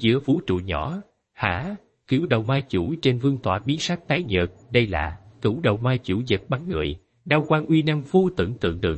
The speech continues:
nổi, vượt xa một ức lần tốc độ ánh sáng, phải biết đến cả tốc độ phi hành của thi thể thần vương trôi nổi, cũng có thể vượt xa ức lần, tốc độ công kích đao quang tự nhiên phải nhanh hơn.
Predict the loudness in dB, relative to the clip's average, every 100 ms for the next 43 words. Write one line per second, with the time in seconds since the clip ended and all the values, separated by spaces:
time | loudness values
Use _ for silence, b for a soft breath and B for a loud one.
0 | -2 -4 -4 -8 _ _ _ 2 2 2
1 | 0 0 0 0 0 0 2 2 0 -2
2 | -2 0 0 0 0 -2 -2 -6 -14 _
3 | -2 0 0 0 0 0 0 -2 -2 -2
4 | -4 -2 -4 0 0 2 -2 -4 -2 -2
5 | 0 -2 0 -2 -2 -4 -2 0 2 4
6 | 2 2 -2 -4 -6 -12 _ _ _ 0
7 | 2 -2 0 -2 0 0 0 -2 -2 -2
8 | -2 -2 -2 -4 -16 _ -2 -2 2 0
9 | 2 -2 0 -2 0 -2 0 0 -2 0
10 | -2 0 0 0 -2 -2 -2 0 0 2
11 | 2